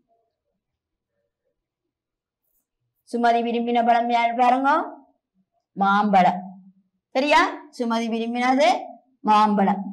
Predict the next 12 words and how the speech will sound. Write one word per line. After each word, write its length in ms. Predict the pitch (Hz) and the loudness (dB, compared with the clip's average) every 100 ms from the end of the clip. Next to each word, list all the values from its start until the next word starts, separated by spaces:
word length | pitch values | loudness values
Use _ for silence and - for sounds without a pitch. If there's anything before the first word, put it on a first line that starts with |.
| - - _ _ _ _ 214 | -16 -20 _ _ _ _ 2
கவிதா 380 | 214 233 269 262 262 | 2 4 6 6 4
விரும்பினது 580 | 277 277 285 302 320 784 - - - _ _ _ _ - | 2 0 0 2 4 4 2 -4 -20 _ _ _ _ 2
வாழைப்பழம். 1000 | 208 220 226 240 254 - - 180 - - - - - _ _ _ _ _ _ _ _ _ _ - | 6 8 8 6 4 2 -2 0 0 -4 -14 -20 -20 _ _ _ _ _ _ _ _ _ _ 2
மாம்பழத்தை 560 | 240 311 359 370 339 320 | 4 4 4 2 4 4
விரும்புவோர் 440 | 294 285 277 262 240 | 2 0 2 2 2
எத்தனை 280 | 247 262 254 262 | 0 0 2 4
பேர்? 240 | 277 311 - - _ _ _ _ _ _ _ _ - 214 | 4 2 -2 -14 _ _ _ _ _ _ _ _ -16 -8
சுமதி, 480 | 220 226 233 262 277 311 302 - - - | -2 0 2 0 -2 -4 -6 -12 -12 -2
மாலி, 480 | 220 233 240 240 269 320 - - - | 2 4 2 2 -2 -4 -8 -10 2
ஹாரிஸ். 380 | 254 208 185 - - 202 | 4 4 2 -8 -14 -6
மூன்று 340 | 233 262 214 180 | -2 0 0 0
பேர். 200 | 160 - | -4 -6